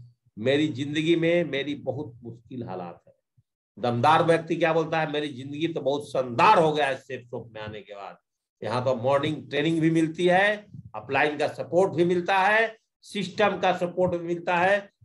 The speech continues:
और company का support। यहाँ तो काम करने की मजा ही कुछ अलग है साथियों, अलग ही मजा है।" यहाँ बोलते हैं, मेरी तो फटी पड़ी है, मेरे से कुछ नहीं होगा,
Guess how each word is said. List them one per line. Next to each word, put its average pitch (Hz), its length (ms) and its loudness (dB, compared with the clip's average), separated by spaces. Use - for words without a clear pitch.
और 127 120 -6
company 165 560 0
का 185 120 2
support। 156 380 -8
यहाँ 165 280 -2
तो 175 140 -2
काम 165 440 -2
करने 165 260 -6
की 156 300 -10
मजा 131 260 -2
ही 185 120 0
कुछ - 300 -12
अलग 101 220 -10
है 95 80 -14
साथियों, - 540 -20
अलग 185 260 -2
ही 196 120 0
मजा 101 240 -10
है।" - 420 -20
यहाँ 165 260 4
बोलते 180 260 0
हैं, 156 120 -4
मेरी 175 160 0
तो 185 280 -10
फटी 170 220 -8
पड़ी 135 320 -12
है, 139 100 -10
मेरे 170 280 -18
से - 120 -16
कुछ - 340 -16
नहीं 156 200 -18
होगा, 120 220 -8